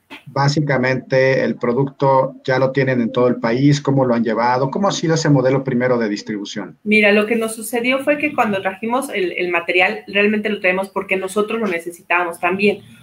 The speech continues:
Speaker 2: O sea, independientemente de que veíamos en México una necesidad, nosotros ten-, fuimos muchos años franquicia de computación, o sea, dábamos asesoría en escuelas y clases y demás.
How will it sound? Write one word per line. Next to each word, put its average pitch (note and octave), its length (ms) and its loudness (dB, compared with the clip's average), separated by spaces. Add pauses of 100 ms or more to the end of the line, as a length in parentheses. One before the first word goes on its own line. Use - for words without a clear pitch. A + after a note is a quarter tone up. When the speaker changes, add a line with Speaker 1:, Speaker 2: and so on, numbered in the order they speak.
(120)
Speaker 2:
O F#3+ 60 -12
sea, G#3+ 100 4
independientemente A#3 720 2
de A3 80 0
que G3 100 -4
veíamos G3 500 0
en F#3 220 0
México G3+ 320 -6
una G3+ 160 2
necesidad, F3 540 -2 (440)
nosotros A3+ 500 2
ten-, G3+ 260 -2 (220)
fuimos G#3+ 300 0
muchos A3 300 -2
años G#3 280 2
franquicia F#3 520 0
de F3 140 2
computación, F#3 760 -2
o G#3+ 40 -8
sea, F3 100 0
dábamos F#3 440 2
asesoría F#3 380 0
en F#3+ 60 0
escuelas F#3 680 0
y D3+ 100 -10
clases E3+ 580 -2
y - 40 -16
demás. F#3 340 -2